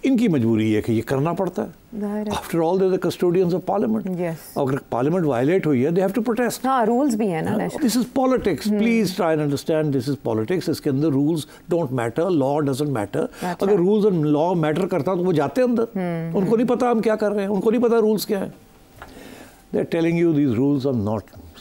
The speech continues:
Speaker 1: significant। We don't give।
Speaker 2: हम्म।
Speaker 1: We don't care।
Speaker 2: ठीक।
Speaker 1: ये सीरियस क्राइसिस है,
Speaker 2: हम्म।
Speaker 1: इसको रिजॉल्व करें
Speaker 2: हम्म।
Speaker 1: और step aside।
Speaker 2: ठीक।
Speaker 1: We'll resolve it ourselves।
Speaker 2: हम्म। ये मैसेज है।
Speaker 1: ये मैसेज है। बिलावल को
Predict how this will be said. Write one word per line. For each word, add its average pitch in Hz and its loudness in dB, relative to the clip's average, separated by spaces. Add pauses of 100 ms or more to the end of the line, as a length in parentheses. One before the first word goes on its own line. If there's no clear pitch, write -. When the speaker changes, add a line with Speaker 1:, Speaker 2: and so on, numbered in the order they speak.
Speaker 1:
significant। 90 -6 (400)
We 147 0
don't 139 -2
give। 101 -10 (580)
Speaker 2:
हम्म। 160 -4
Speaker 1:
We - -6
don't 131 0
care। - -12
Speaker 2:
ठीक। 175 -4 (680)
Speaker 1:
ये 135 2
सीरियस 135 -2
क्राइसिस 131 -4
है, 135 -8 (180)
Speaker 2:
हम्म। 165 -6
Speaker 1:
इसको 156 -4
रिजॉल्व 113 0
करें 175 -2 (200)
Speaker 2:
हम्म। 180 -2
Speaker 1:
और 143 -2
step 147 -2
aside। 101 -6 (380)
Speaker 2:
ठीक। 165 -4 (140)
Speaker 1:
We'll 127 0
resolve 113 0
it 110 -4
ourselves। - -8
Speaker 2:
हम्म। 151 -8 (560)
ये 214 2
मैसेज 202 0
है। 143 -4 (240)
Speaker 1:
ये 107 -2
मैसेज 82 -8
है। - -20 (480)
बिलावल 151 2
को 151 0